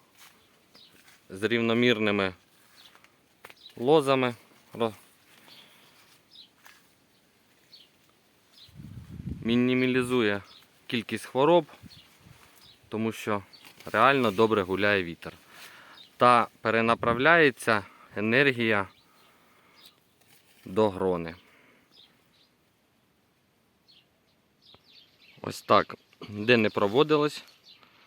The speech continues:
чеканка, вигляд та загущення, та де вже відбулася.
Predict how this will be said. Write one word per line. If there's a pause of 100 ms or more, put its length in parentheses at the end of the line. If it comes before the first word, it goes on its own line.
(320)
чеканка, (1700)
вигляд (180)
та
загущення, (2750)
та
де
вже
відбулася.